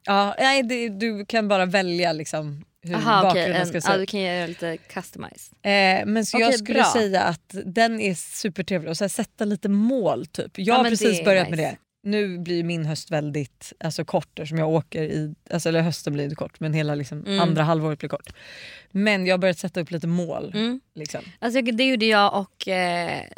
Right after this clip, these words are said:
Speaker 2: Daniela som jag är på Ibiza med nu. <laughs> Hon kom hem till mig, det här var typ en eftermiddag. Hon har köpt med sig så här salvia. <laughs>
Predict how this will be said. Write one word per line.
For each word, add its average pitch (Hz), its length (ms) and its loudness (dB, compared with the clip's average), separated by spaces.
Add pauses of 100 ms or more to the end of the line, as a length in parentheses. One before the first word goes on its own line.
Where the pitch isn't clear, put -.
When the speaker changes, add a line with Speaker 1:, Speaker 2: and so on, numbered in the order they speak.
Speaker 2:
Daniela 196 480 0
som - 260 -4
jag 190 100 2
är 185 40 -2
på 185 120 -4
Ibiza 180 360 -4
med 165 140 -2
nu. 165 200 -8 (260)
<laughs> 240 160 0
Hon 285 180 4
kom 269 140 4
hem 214 200 4
till 202 100 -2
mig, 202 220 2 (120)
det - 100 -4
här 202 80 2
var 196 140 0
typ 190 200 -8
en - 80 -8
eftermiddag. 190 540 -6 (480)
Hon 233 240 2
har 233 100 4
köpt 202 180 -2
med 196 200 0
sig - 80 -14
så 196 60 -6
här 180 60 -4
salvia. 180 560 0
<laughs> - 60 -20